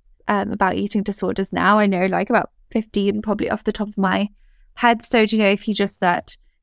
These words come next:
eating disorder recovery or bulimia recovery or whatever, like, you're probably likely to find quite a lot. And then a lot of therapists, if you find them, even if maybe you don't have the resources, um, to be able to work with them one-to-one. Often people have, like, free downloads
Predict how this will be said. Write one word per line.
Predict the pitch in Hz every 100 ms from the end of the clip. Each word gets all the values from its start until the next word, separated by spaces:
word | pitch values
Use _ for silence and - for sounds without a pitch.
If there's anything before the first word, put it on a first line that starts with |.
| _
eating | 240 240 220
disorder | 214 214 196 190
recovery | 202 285 262 254 220
or | 190
bulimia | 220 240 233 220
recovery | 220 220 214 208
or | 196
whatever, | - 190 190
like, | 185 -
you're | 190
probably | - 208 202
likely | 190 - - 190 208 220 _ _ _ -
to | 220
find | - 226 240 -
quite | 269 -
a |
lot. | 277 330 -
And | 220 220
then | 220 196 190 -
a |
lot | 220 233
of | 247 -
therapists, | 233 214 233 339 349 359
if | 339
you | 339
find | - 302 330
them, | 339
even | 277 262
if | 233 220 -
maybe | 214 202
you | 196 196
don't | 190 190 - -
have | - 180 -
the | 220
resources, | 240 247 - 220 220 202 202 208
um, | - 190 196
to | -
be | 214
able | 196 202
to | 214
work | 208 -
with | 220
them | 208 202
one-to-one. | 208 208 - 277 233
Often | 247 - 262
people | 262 247
have, | 226 214 208
like, | -
free | - 214
downloads | 202 185 185 185 196 247